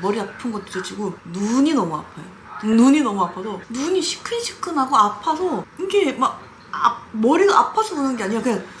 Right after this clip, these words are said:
눈에서 자연스럽게 눈물이 <laughs> 주룩주룩. 그러고 "아, 이건 도저히 안 되겠다. 그냥 나 그냥 누워서 더 자자." 이러면서 또 울면서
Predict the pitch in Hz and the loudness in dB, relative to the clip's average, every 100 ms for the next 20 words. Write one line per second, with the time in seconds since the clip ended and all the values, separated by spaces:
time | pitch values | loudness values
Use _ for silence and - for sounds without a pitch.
0 | - 208 285 339 339 330 190 - 208 262 | -12 -6 -4 -2 -4 -4 -6 -6 0 2
1 | 370 370 359 202 226 294 302 269 - - | 2 0 -2 0 0 2 2 0 -4 -8
2 | - - - - 539 - 370 - - - | -8 -8 -6 -6 -6 -8 -16 -16 -20 -20
3 | - - - 339 349 - - - - - | -20 -14 -6 -4 -6 -12 -16 -18 -20 -20
4 | - - - - 359 330 359 - - - | -20 -16 -16 -6 -4 -4 -6 -12 -16 -16
5 | - - - - - - - 196 226 254 | -16 -20 -20 -20 -20 -16 -6 -4 -4 -4
6 | 233 233 233 233 202 208 214 208 202 208 | -4 -2 0 0 0 -2 -6 -8 -10 -10
7 | 240 - - - - - 262 226 220 220 | -10 -16 -18 -18 -8 -2 0 2 2 0
8 | 226 - - 226 254 269 - - 262 262 | -6 -14 -10 -8 -4 -4 -4 -6 -4 0
9 | 262 269 254 247 240 226 - - 277 226 | 0 0 0 0 -2 -4 -6 -2 0 0
10 | 262 302 381 - - - | 0 0 0 -4 -10 -12